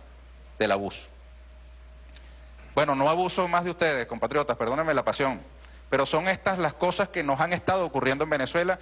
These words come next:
y las que han de seguir ocurriendo. Para lograr la victoria de nuestro pueblo es indispensable la solidaridad de los pueblos del mundo. Su presencia por acá, la saludamos, se las agradecemos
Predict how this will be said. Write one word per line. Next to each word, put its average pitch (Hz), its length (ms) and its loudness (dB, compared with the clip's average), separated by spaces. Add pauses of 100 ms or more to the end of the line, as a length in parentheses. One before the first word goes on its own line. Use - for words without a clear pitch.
(200)
y 147 80 -2
las 131 160 2
que 127 180 2
han 147 340 -2 (480)
de 147 120 2
seguir 139 320 0
ocurriendo. 151 500 2
Para 147 240 2 (1000)
lograr 151 400 2
la 196 80 4
victoria 170 500 2
de 147 100 2
nuestro 143 280 0
pueblo 180 260 2
es 165 80 0
indispensable 175 1160 0
la 147 120 4
solidaridad 120 840 0 (880)
de 127 140 2
los - 480 -2 (160)
pueblos 143 260 2
del 113 140 0
mundo. 107 340 -6 (160)
Su 135 160 -2
presencia 135 420 0
por - 280 -8
acá, 151 460 0 (340)
la 127 140 2
saludamos, 143 680 2
se 135 120 0
las 117 260 2
agradecemos 117 720 0